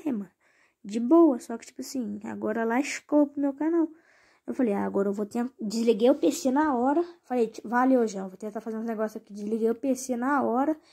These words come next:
Falei, "Vou tentar procurar uns edi-, um lugar bom pra me editar, tá ligado?" Tentei no computador, pra quem não sabe, eu tenho um computador ruimzinho aqui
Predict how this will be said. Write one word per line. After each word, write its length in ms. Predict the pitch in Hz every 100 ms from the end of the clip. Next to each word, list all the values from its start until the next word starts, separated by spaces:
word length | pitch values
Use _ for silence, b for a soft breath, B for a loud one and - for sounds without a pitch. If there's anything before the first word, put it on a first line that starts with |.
| b b
Falei, 340 | _ 254 214 180
"Vou 180 | 202
tentar 300 | 208 220 208
procurar 420 | 226 214 - 254 233
uns 140 | 240
edi-, 260 | 254 262 359
um 120 | 262
lugar 280 | 262 277 269
bom 180 | 240 262
pra 140 | 269
me 140 | 269 269
editar, 480 | 277 339 349 370 381
tá 120 | 262
ligado?" 360 | 254 285 269 B B B _
Tentei 380 | 233 - 254 254
no 80 |
computador, 640 | 254 247 233 226 214 220 262
pra 160 | 269 208
quem 160 | 214
não 120 | 208
sabe, 260 | 208 208 208
eu 40 |
tenho 140 | 202 208
um 40 |
computador 520 | 208 208 208 208 208
ruimzinho 400 | 202 214 208 202
aqui 100 | 202